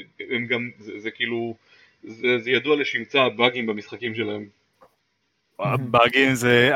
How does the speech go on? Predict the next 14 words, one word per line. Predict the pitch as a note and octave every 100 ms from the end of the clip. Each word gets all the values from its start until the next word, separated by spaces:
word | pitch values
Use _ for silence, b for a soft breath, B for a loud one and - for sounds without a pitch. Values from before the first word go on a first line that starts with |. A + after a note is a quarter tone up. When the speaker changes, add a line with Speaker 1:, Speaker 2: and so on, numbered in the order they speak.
| C3+
Speaker 2:
understatement. | E3 E3+ - G3 A3+ C3 F2+ E2 -
Speaker 1:
באגים | C3+ D3 D3 C3
Speaker 2:
שמשחקים | A#2 G#2
Speaker 1:
ובעיות | A2 A#2 B2
כאילו | C#3 B2
Speaker 2:
יותר | B2
Speaker 1:
של | C3 B2+ A2+
תוכן, | - C#3+ - C#3+ B2+ G#2+
והבנתי | A2 G#2+ C3+ C3+
שפולאאוט | - G#2 C3 C3+ C3 B2 -
היה | G#2+ A#2+
משחק | A2+ - B2
שבור | - G#2+ A2+ B2
לחלוטין, | B2 G#2+ B2 C#3